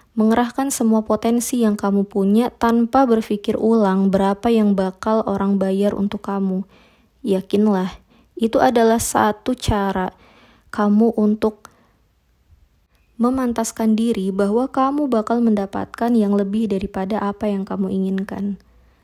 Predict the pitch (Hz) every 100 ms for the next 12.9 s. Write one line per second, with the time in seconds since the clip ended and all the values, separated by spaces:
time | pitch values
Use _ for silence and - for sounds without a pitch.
0 | _ _ _ _ _ _ _ _ - 190
1 | 196 220 226 - - - - 254 277 262
2 | 233 220 202 196 190 208 233 202 185 185
3 | 202 214 - - - - - - 208 233
4 | 240 214 208 185 180 190 202 - - -
5 | 196 - - 208 220 233 202 196 190 -
6 | 185 - 196 185 190 - _ _ _ _
7 | _ 202 202 190 202 196 202 196 190 -
8 | 226 240 240 208 190 185 190 185 - 208
9 | 247 233 190 190 196 185 190 202 _ -
10 | - - - 202 - 208 202 202 240 247
11 | - - 240 269 226 196 196 226 226 202
12 | 190 - 196 - 190 185 185 180 -